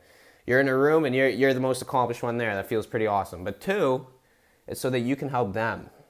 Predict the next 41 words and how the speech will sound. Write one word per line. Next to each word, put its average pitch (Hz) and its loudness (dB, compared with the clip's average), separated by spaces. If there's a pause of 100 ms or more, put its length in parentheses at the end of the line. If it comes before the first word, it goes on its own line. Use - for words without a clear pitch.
(140)
right? 101 -4
And 104 -4
you 110 -4
can, 113 -4
you, 101 -8
you 113 -2
learn 165 2
a 165 -2
lot 139 6
by 107 2
teaching. 95 -6 (400)
So - -2
when 110 -2
you 120 -2
can 139 -4
actually 127 -6
teach - -4
something 107 -4
that 98 -4
you 107 -2 (120)
already 101 0
know, 101 -8 (400)
right, 90 -8 (340)
you're 104 -2
gonna 110 -2
solidify 95 -4
that 90 0
a - -4
lot 85 -4
more, 85 -8
and 92 -8
you're, 101 -4
you're 95 -2
gonna 127 -2
help 123 0
someone 113 -4
else 110 -4
out, - -10
right? 92 -4
Which 87 -10
is, 90 -12